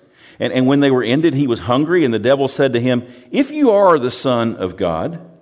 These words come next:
just command this stone to become bread.'" In other words, you can feed your flesh.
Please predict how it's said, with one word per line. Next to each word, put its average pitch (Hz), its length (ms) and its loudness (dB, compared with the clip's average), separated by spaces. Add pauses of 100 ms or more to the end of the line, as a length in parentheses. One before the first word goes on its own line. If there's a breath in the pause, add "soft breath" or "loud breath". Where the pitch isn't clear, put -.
(920 soft breath)
just - 180 -14
command 214 360 -2
this 190 180 0
stone 151 420 0
to 117 80 -4
become 120 340 -4
bread.'" 98 500 -4 (2000)
In - 80 -10
other 131 140 -4
words, 117 220 -6
you 131 80 -8
can 101 180 -8
feed 139 380 -10 (280)
your 101 220 -10
flesh. - 580 -14